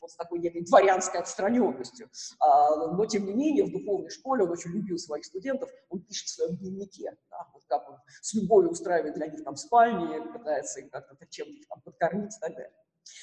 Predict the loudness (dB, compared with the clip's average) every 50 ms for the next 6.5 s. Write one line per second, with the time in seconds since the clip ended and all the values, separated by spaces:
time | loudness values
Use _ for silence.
0 | -20 -12 _ -4 -2 2 4 4 4 6 4 2 4 4 2 2 2 0 0 -2
1 | -4 -4 -4 -2 0 0 0 0 -2 -4 -4 -4 -6 -6 -6 -6 -2 -2 -2 -2
2 | -2 -4 -4 -4 -2 -2 -2 -2 -2 -2 0 0 -2 0 -2 -4 -6 -6 -6 -8
3 | -8 -4 -2 -2 -2 -2 -6 -16 -10 -4 -4 -4 -4 -4 -6 -6 -6 -4 -4 -4
4 | -2 0 0 -2 0 0 -2 -2 -2 -4 -2 2 4 4 4 2 -2 -2 -2 -2
5 | -2 -2 -4 -6 -8 -12 -16 -8 -4 -2 -4 -4 -4 _ -6 -4 -4 -2 0 0
6 | 2 2 2 2 2 0 -2 -4 -6